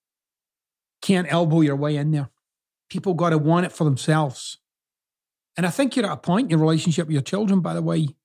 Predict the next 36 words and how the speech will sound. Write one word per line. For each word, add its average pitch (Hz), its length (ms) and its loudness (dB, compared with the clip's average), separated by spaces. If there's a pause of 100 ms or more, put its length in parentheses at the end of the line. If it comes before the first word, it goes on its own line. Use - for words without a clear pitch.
(580)
you 175 140 4
really 190 200 2
gotta 175 200 0
start 165 440 -2
interacting 165 580 0
with 170 120 -4
them 156 100 -2
like 139 160 -4
they're 143 140 -4
adults 156 440 -6
now. 151 160 -10 (640)
You 170 120 4
really 180 180 4
kinda 165 220 0
gotta 147 260 -2
let 143 260 0
go 156 280 2
of 131 120 -4
that 135 300 -6 (1000)
old 175 280 4
relationship 156 680 0
you 135 100 -2
used 151 220 0
to 165 60 0
have. 156 240 -2 (1000)
As 180 140 2
great 240 320 2
as 170 140 0
it 143 120 -4
was, 165 480 -2 (880)
you 175 100 2
need 190 180 2
to - 80 -14
create 175 320 -2
something 156 400 -4
new, 185 360 -6